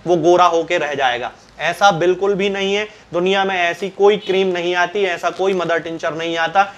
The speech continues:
जो दो तीन महीने लेने के बाद आपकी त्वचा के रंग को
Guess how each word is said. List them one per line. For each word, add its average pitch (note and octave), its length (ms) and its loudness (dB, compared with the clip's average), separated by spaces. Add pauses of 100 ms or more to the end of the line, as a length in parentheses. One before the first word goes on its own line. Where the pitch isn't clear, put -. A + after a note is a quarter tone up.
(160)
जो F3 80 4
दो F#3 160 4
तीन G3 240 0
महीने F3+ 300 -2
लेने E3 280 -2
के E3+ 100 -4
बाद E3 320 0
आपकी D#3 340 0
त्वचा D#3+ 340 -2
के E3 160 -2
रंग E3+ 280 -2
को G#3+ 220 4